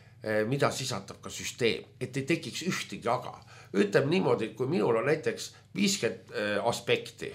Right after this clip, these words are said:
ja parasiitsüsteemil on näiteks, eh, seal see, eh, noh, tal on kakskümmend seitse aspekti ja kui nüüd on mul üks aspekt puudu,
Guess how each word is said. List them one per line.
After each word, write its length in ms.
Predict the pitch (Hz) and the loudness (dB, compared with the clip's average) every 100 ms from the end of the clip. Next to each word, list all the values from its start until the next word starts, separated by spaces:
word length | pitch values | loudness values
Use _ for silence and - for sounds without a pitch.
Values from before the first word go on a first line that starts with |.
| - - - | -12 -20 -6
ja 80 | 110 | 0
parasiitsüsteemil 1120 | 139 143 127 120 - 113 - 127 120 107 101 | 4 4 2 -6 -8 -8 -4 -2 -2 -2 -2
on 200 | 101 104 | -2 0
näiteks, 920 | 120 113 - 107 101 98 - - - - - - - - - | 0 -2 -4 -2 -2 -4 -12 -12 -12 -18 -20 -20 -20 -20 -8
eh, 760 | 98 98 101 101 98 98 98 98 - | -2 0 4 4 2 2 -2 -4 0
seal 600 | 101 98 98 101 98 98 | 2 2 2 0 -2 -4
see, 240 | - 98 | -2 -2
eh, 1080 | 90 95 92 95 90 95 104 107 113 104 127 | -2 -4 -4 -2 -4 -10 -16 -16 -16 -8 0
noh, 180 | 135 131 | 0 4
tal 160 | 139 | 4
on 120 | 131 127 | 4 4
kakskümmend 360 | 127 - 135 | 0 0 0
seitse 260 | 208 214 123 | 2 2 0
aspekti 540 | 107 - 101 - - - - - | -2 -2 -4 -4 -14 -16 -18 -6
ja 100 | 107 | -4
kui 200 | 151 175 | 2 2
nüüd 240 | 156 123 | 4 2
on 140 | 107 113 | 2 2
mul 200 | 156 165 196 | 2 4 4
üks 220 | 202 - | 2 -4
aspekt 460 | 92 - 170 - - | -6 -4 -4 -4 0
puudu, 480 | 196 160 104 - | 2 2 0 -4